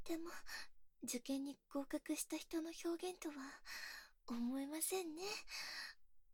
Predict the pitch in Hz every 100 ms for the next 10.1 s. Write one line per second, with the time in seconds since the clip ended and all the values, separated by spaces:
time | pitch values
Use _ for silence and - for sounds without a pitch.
0 | - - 392 - - - - - 381 -
1 | - _ - 359 480 - - - - -
2 | - - 480 494 480 - - - - -
3 | - - - - - - - - - 359
4 | - 381 403 - 320 - - - - -
5 | - - - 330 320 320 302 294 - -
6 | - - - - - - - - - 330
7 | 381 - - - - - - - - -
8 | - - - - - - - - - -
9 | - - _ - - 320 - - 330 311
10 | 320